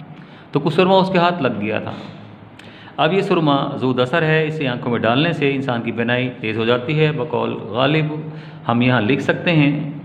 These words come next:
क्या फ़र्ज़ है कि सबको मिले, सबको मिले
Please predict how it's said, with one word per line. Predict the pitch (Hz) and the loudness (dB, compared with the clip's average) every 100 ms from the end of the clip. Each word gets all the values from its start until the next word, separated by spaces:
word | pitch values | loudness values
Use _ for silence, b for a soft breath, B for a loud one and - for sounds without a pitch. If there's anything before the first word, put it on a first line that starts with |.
| - | -6
क्या | 127 127 | -2 0
फ़र्ज़ | 156 165 156 | 0 -2 -2
है | 131 120 - - - - - - - - - - - - - - - - - - - - - - - - - - - - - - - - - - - - - - - - - - - - | -2 -2 -6 -12 -14 -18 -18 -20 -20 -20 -20 -20 -20 -20 -20 -18 -18 -18 -20 -20 -20 -18 -20 -20 -20 -20 -20 -20 -20 -20 -20 -20 -20 -20 -20 -20 -20 -20 -20 -20 -20 -20 -20 -20 -18 -4
कि | 127 | -2
सबको | - 170 170 156 | 2 0 0 0
मिले, | 117 104 104 101 - - - - - - - - - - - - - - - - - - - - - - - - - | 0 0 -2 -4 -8 -14 -16 -20 -18 -20 -20 -20 -20 -20 -20 -20 -20 -20 -18 -16 -16 -18 -20 -20 -18 -20 -20 -20 -10
सबको | - 151 156 156 | -2 -2 0 2
मिले | 120 107 | 2 2